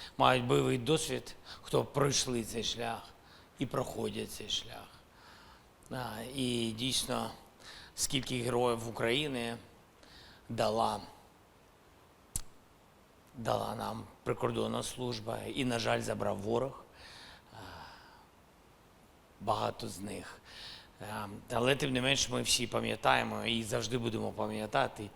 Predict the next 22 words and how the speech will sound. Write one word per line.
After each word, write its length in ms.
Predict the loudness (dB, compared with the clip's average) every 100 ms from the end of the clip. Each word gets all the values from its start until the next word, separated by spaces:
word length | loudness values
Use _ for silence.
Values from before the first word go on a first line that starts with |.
| -14 -16 -16 -12
і, 60 | -8
і 300 | -6 -4 -4
в 80 | -4
се-, 240 | -2 0
і 140 | 0 0
в 60 |
серцях, 520 | -2 -2 0 4 4 4
і 40 |
в 60 | 4
пам'яті, 640 | 6 6 2 -2 -4 -6 -8 -6 -2
і 80 |
в 40 | 6
пам'яті 400 | 6 6 4 4
вашої 340 | 6 4 2
ж 80 | 2
академії, 460 | 4 4 4 2 0
тому 280 | -2 -2
що 140 | -2 2
багато 360 | 4 4 0
з 100 | -4
них 280 | -2 -2 -4 -14 -16 -14 -4
є 340 | 2 6 6